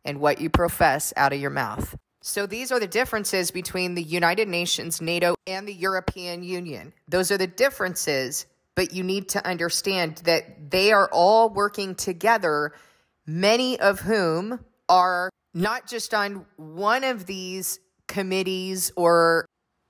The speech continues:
in these summits. They are in multiple or all of these alliances. And what God is doing at this point in history is bringing these together to be of one mind.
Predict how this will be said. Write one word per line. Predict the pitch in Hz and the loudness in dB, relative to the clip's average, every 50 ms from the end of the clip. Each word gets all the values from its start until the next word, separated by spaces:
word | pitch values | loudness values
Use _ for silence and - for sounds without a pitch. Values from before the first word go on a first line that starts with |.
| _ _ _ _ _ _ - | _ _ _ _ _ _ -6
in | 214 202 202 202 196 | -4 -4 -4 -4 -4
these | 196 196 196 185 | -4 -4 -4 -4
summits. | - - - - 202 190 185 185 185 180 180 185 - - - - - _ _ _ _ _ | -4 -4 -2 -2 -2 -2 -2 -4 -6 -8 -8 -8 -6 -6 -6 -6 -8 _ _ _ _ _
They | - 196 196 202 202 | -2 0 2 2 2
are | - - 185 185 180 175 175 - - - | 2 4 4 4 4 2 0 -2 -4 -6
in | - 185 185 180 180 180 175 _ _ _ _ _ - | -6 -6 -4 -4 -6 -8 -12 _ _ _ _ _ -8
multiple | - 160 196 247 302 - - 277 220 - - 131 87 67 - - | -2 2 4 4 4 4 2 0 0 0 0 -2 -2 -4 -6 -6
or | 185 202 208 208 - | -6 -6 -6 -6 -4
all | - 208 240 269 311 330 311 233 180 156 131 - _ _ - | -2 -2 0 0 0 -2 -4 -6 -8 -14 -16 -18 _ _ -6
of | 180 196 175 | -4 -4 -4
these | 160 190 190 - | -6 -8 -6 -6
alliances. | 190 175 165 156 160 156 139 139 139 - - 143 107 80 - - - - _ _ _ _ _ - | -4 -2 -2 -2 -2 -2 -4 -8 -8 -8 -6 -6 -6 -8 -8 -10 -12 -12 _ _ _ _ _ -10
And | 185 190 190 170 160 | -8 -8 -8 -6 -2
what | 196 220 262 240 - | -2 -2 -2 -4 -4
God | 247 226 226 226 | -2 -2 0 0
is | 208 202 196 - | -2 -4 -6 -8
doing | - 247 285 294 269 247 214 | -8 -6 -6 -4 -4 -4 -6
at | 190 - | -6 -6
this | 196 208 - | -6 -6 -4
point | - - 214 202 196 | -4 -4 -4 -4 -4
in | 190 190 | -6 -6
history | 185 214 233 240 - - 202 190 185 180 | -6 -6 -4 -4 -6 -6 -6 -6 -6 -6
is | 180 - - 180 180 165 - | -8 -6 -6 -8 -6 -8 -8
bringing | 147 147 151 156 165 175 196 226 240 240 233 214 | -12 -10 -6 -4 -2 -2 -2 -2 -4 -4 -4 -4
these | 202 208 196 190 - | -4 -4 -4 -4 -4
together | - - 185 170 160 180 185 202 202 190 170 | -4 -4 -4 -2 0 2 2 2 2 -2 -4
to | 165 - - 190 190 | -4 -6 -4 -4 -6
be | 170 147 - 170 185 202 202 - | -6 -6 -8 -8 -6 -6 -6 -2
of | - 165 170 165 165 - | 2 2 2 2 0 -2
one | - 165 156 156 151 147 | 0 0 0 0 0 -2
mind. | 143 143 139 127 120 78 - | -2 -2 -2 -2 -4 -6 -12